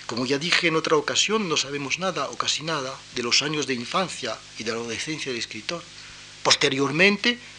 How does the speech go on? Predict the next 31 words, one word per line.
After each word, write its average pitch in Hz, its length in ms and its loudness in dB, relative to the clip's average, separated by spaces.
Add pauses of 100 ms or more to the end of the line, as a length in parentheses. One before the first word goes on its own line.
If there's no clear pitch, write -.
(140)
durante 165 380 6
meses 185 540 6 (320)
y 143 80 4
hasta 147 640 6
años, 226 460 6 (300)
perdemos 190 520 6
del 139 160 -2
todo 185 180 4
su 180 140 -4
rastro 160 440 -4 (520)
entre 117 260 -4
el 110 80 -4
final 135 300 2
de 131 60 -2
sus 127 140 0
comisiones 131 500 0
andaluzas, 202 640 -2
al 131 100 -12
final 107 340 -4
del 113 200 -4
dieciséis, 170 600 -2 (360)
y 131 60 4
su 131 120 6
instalación 135 540 2
definitiva 160 480 4
en 180 100 4
Madrid, 208 300 6 (400)
en 240 240 10
un 196 160 4
período 160 540 2
clave 214 420 -2